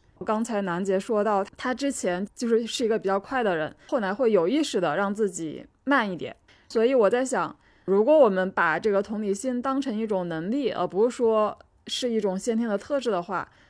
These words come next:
那我能不能把它就是理解成它是一种我们可以去回应对方、跟对方拉近心理距离的这样的一种能力？那这种能力就其实是可以训练的吗？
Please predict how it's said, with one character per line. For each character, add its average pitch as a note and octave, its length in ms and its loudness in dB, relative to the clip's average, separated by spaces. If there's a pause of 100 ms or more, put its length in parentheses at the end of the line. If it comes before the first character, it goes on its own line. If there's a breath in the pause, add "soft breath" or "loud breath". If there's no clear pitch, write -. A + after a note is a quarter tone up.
(160 soft breath)
那 B3 360 0
我 F#3+ 220 2
能 F#3 140 -2
不 A3+ 80 0
能 A#3+ 140 -2
把 F3+ 160 0
它 G3+ 320 -2
就 A3 160 -4
是 G#3 160 -2
理 F3 160 2
解 G3 160 2
成 G3 240 -4
它 G#3+ 140 -6
是 A3+ 120 0
一 G#3+ 60 4
种 F3 240 0
我 E3+ 80 -4
们 F3 100 -6
可 G#3 140 -6
以 F#3+ 100 2
去 G3+ 200 -2
回 F#3+ 200 -2
应 G3+ 140 -2
对 G3 160 0
方、 F#3 240 -2 (260 loud breath)
跟 G#3+ 220 0
对 A3 160 4
方 G#3 240 -2
拉 G#3 180 -2
近 A3 220 -4
心 G#3+ 220 -4
理 D#3 160 -4
距 C4+ 180 -8
离 F3+ 120 0
的 E3 200 -2
这 A3+ 140 -6
样 F#3 180 -2
的 E3 100 -4
一 E3+ 80 -4
种 E3 160 -6
能 C#3+ 200 -8
力？ D#3 160 -10 (400 soft breath)
那 C4+ 180 -2
这 D4 100 -2
种 G#3 160 2
能 D#3+ 240 -2
力 A3 160 2
就 G#3+ 220 0
其 G3+ 240 -10
实 G3 140 -6
是 G#3 180 -6
可 F#3 240 -6
以 G#3 140 4
训 F#3+ 200 -8
练 D#3+ 160 -10
的 - 80 -14
吗？ G2 160 -16